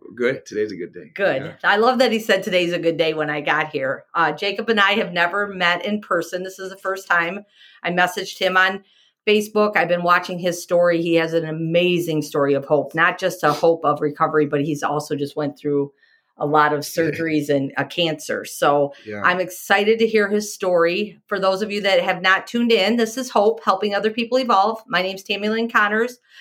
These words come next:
Speaker 2: My mission and goal here is just to help other people get through their struggles to get to a strength. So how I do that is I like to interview people that have been through a struggle to get to a strength. There's so many stories out there, and so many people feel they're so alone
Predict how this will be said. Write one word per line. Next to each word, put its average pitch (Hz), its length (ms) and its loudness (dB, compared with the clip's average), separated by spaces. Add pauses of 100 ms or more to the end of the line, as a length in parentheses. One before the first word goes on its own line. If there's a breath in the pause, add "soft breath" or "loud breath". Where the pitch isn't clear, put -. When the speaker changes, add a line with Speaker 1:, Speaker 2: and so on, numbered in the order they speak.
(180 loud breath)
Speaker 2:
My 220 160 4
mission 226 320 2
and 208 140 0
goal 202 220 0
here 185 200 0
is 170 280 -4
just 185 400 0
to 185 140 -8
help 165 260 2
other 170 200 -2
people 160 280 -10
get 156 180 -8
through 156 140 -8
their 151 120 0
struggles 151 500 -2
to 139 100 -10
get 139 180 -4
to 151 120 -4
a 143 40 0
strength. 156 460 -2 (400 loud breath)
So 214 200 2
how 220 200 4
I 220 120 4
do 220 220 4
that 185 240 4
is 175 160 2
I 175 160 6
like 175 280 2
to 175 180 -2
interview 175 340 -2
people 156 300 0
that 156 120 2
have 156 160 -4
been 180 200 2
through 156 160 0
a 147 40 4
struggle 143 380 0
to 143 120 -14
get 143 180 0
to 151 100 0
a 143 60 0
strength. 127 420 -4
There's 143 200 -2
so - 360 0
many 202 180 -2
stories 156 520 2
out 135 240 0
there, 127 280 2 (360 loud breath)
and 170 140 0
so 185 120 2
many 190 140 0
people 170 260 -2
feel 170 220 2
they're 160 120 4
so 160 400 2
alone 143 580 2